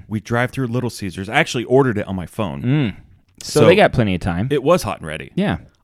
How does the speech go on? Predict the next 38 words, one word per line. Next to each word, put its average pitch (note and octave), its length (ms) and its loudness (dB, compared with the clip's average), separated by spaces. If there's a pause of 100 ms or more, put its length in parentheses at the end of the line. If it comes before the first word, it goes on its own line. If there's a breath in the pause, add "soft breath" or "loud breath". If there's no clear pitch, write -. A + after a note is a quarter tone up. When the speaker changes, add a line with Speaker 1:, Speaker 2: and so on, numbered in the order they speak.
Speaker 1:
I D3 100 0
walk D3+ 300 0
in. G2+ 260 -2
Speaker 2:
Mm-hmm. A2 360 2 (280)
Speaker 1:
I B2 80 -4
get B2 160 -6
my A2+ 120 -2
food G#2+ 240 -6
immediately. E2 500 -10 (140)
Speaker 2:
Good. F2+ 260 2 (140)
Speaker 1:
Not C3+ 200 2
a C#3+ 40 0
problem. E2+ 420 -4
Speaker 2:
No D#3 180 -6
problem. D#3 380 -6
Speaker 1:
But G3 140 4
I D#3+ 80 4
ordered B2+ 340 4
fifteen A2 320 -4
minutes F#2+ 260 -4
ahead F#2 200 -6
of F2 60 -6
time. A1+ 180 -12
Speaker 2:
Sure. G#2+ 340 -2 (380 soft breath)
Speaker 1:
I'm F3+ 200 -2
watching F3 420 -2
two D#3+ 360 -2 (280)
guys G2 680 -6
Speaker 2:
Yeah. G3 120 2
Speaker 1:
about C#3+ 340 2
Stella's A2+ 400 -4
age, D2+ 360 -14
Speaker 2:
Yeah. E2+ 220 0
Speaker 1:
eighteen, A#2+ 320 -4
nineteen, G#2+ 300 -4
twenty G2 260 -6
maybe. G2 360 -6 (100)
Speaker 2:
Idiots. D2 580 -6